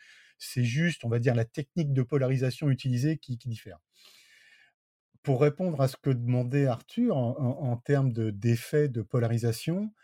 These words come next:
alors déjà, j'insiste sur une chose qu'on n'a pas trop évoquée au début, mais dont on a parlé au niveau des, des ultra grands angles. Alors, faut faire très, très attention quand on polarise avec une al-, un ultra grand angle, parce qu'on a tendance, avec les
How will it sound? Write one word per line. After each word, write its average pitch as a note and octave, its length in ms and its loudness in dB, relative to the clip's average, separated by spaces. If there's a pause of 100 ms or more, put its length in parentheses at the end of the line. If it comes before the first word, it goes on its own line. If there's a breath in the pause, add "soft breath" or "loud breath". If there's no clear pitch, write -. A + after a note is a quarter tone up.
(260 soft breath)
alors A2+ 120 0
déjà, D3 240 2
j'insiste C#3+ 760 -2
sur C3+ 220 -2
une C3+ 100 4
chose D#3+ 360 -2 (180)
qu'on B2 120 -2
n'a B2 100 0
pas E3 160 0
trop D#3+ 260 -4
évoquée B2 400 0
au C3+ 80 2
début, B2+ 360 2
mais A#2+ 160 2
dont A#2 240 -2
on B2 100 0
a A#2 80 2
parlé B2+ 300 0
au B2 80 2
niveau A2+ 260 0
des, G#2 240 -8 (140)
des A2 160 -2
ultra B2 260 -2
grands A#2 260 -2
angles. D#3+ 300 -4 (720 loud breath)
Alors, G#2 120 -12
faut C3+ 120 0
faire C3+ 200 -2
très, - 160 0
très D3 220 0
attention C3+ 420 -2
quand - 220 -4
on A#2 60 -2
polarise C3+ 400 2
avec A#2+ 180 0
une A#2+ 100 2
al-, A#2 140 0 (100)
un A#2+ 140 2
ultra C3 280 0
grand A#2+ 280 -2
angle, G3 160 -2
parce A#2+ 160 -6
qu'on A#2+ 200 0
a B2+ 120 -4 (260)
tendance, E3 420 0
avec B2 280 0
les A#2 200 0